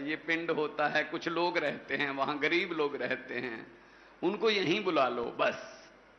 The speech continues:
ਆਪ ਨਹੀਂ ਜਾਣਾ ਉਹਨਾਂ ਕੋਲੇ। ਸੋ ਰਾਜੇ ਸੀ,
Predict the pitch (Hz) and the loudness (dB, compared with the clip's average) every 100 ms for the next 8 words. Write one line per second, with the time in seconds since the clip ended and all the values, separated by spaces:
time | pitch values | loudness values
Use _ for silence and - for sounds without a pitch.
0 | - - - - - - 165 214 214 190 | -20 -20 -20 -20 -16 2 6 6 6 4
1 | 220 226 190 175 160 151 143 - - - | 6 6 6 6 6 2 -2 -6 -10 -18
2 | - - - - - - - - - - | -20 -20 -20 -20 -20 -20 -20 -20 -20 -20
3 | - - - 147 160 180 190 202 - 185 | -20 -20 -6 0 4 4 4 4 4 2
4 | 185 175 151 | 2 0 -2